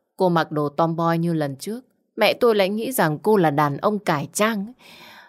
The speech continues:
Ai, lúc đấy có khi lại đổ bệnh thêm. Hôm nay cô mặc váy như thế này là quá tốt rồi." "Vậy... Bây giờ tôi phải làm gì chứ?" "Đóng tốt vai trò làm bạn gái của tôi.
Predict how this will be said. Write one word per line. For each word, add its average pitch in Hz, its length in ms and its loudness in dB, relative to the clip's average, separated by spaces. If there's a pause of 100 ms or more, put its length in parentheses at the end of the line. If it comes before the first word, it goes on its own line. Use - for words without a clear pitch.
Ai, 175 600 -2
lúc 180 240 0
đấy 160 180 4
có 185 160 0
khi 175 240 0
lại 160 140 2
đổ 160 260 2
bệnh 151 280 2
thêm. 170 220 0 (840)
Hôm 180 220 0
nay 185 140 2
cô 185 160 -2
mặc 160 240 -4
váy 170 200 0
như 226 120 -6
thế 220 120 -4
này 160 260 -6 (260)
là 160 180 -2
quá 190 220 2
tốt 302 240 -2
rồi." 156 160 -6 (960)
"Vậy... 170 680 0 (640)
Bây 214 140 2
giờ 180 300 2
tôi 220 120 0
phải 190 160 0
làm 156 240 2
gì 165 280 0
chứ?" 226 280 -6 (840)
"Đóng 165 300 0
tốt 254 280 0
vai 180 240 0
trò 147 340 -4
làm 151 280 -4
bạn 156 200 0
gái 156 260 -2
của - 140 -8
tôi. 180 400 -4